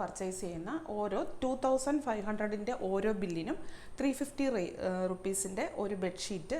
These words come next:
നിങ്ങൾക്ക് സമ്മാനമായിട്ടുണ്ട്. അപ്പോൾ രണ്ടായിരത്തി അഞ്ഞൂറ് രൂപ ബില്ല് വരുന്ന ആൾക്കാരെല്ലാം ബെഡ്ഷീറ്റ്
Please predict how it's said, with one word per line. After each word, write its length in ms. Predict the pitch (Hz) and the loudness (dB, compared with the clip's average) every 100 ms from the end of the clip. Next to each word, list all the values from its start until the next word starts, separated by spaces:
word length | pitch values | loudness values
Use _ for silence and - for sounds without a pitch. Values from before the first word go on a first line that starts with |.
| 269 | -2
നിങ്ങൾക്ക് 280 | 196 170 214 262 | -4 -2 -2 0
സമ്മാനമായിട്ടുണ്ട്. 680 | 262 214 170 - - - - - - - - | 0 0 -4 -8 -12 -14 -14 -16 -16 -18 -10
അപ്പോൾ 140 | - 247 233 | -4 -2 2
രണ്ടായിരത്തി 440 | 202 208 226 226 | 2 2 2 0
അഞ്ഞൂറ് 260 | 240 254 269 | 0 2 2
രൂപ 100 | 254 254 | 2 2
ബില്ല് 280 | 240 233 262 330 - - - | 2 2 2 0 -4 -8 -2
വരുന്ന 240 | 220 220 240 | 0 2 0
ആൾക്കാരെല്ലാം 580 | 208 208 220 214 202 302 349 214 | 0 0 0 2 0 0 -2 -2
ബെഡ്ഷീറ്റ് 380 | 208 - 214 | -2 0 0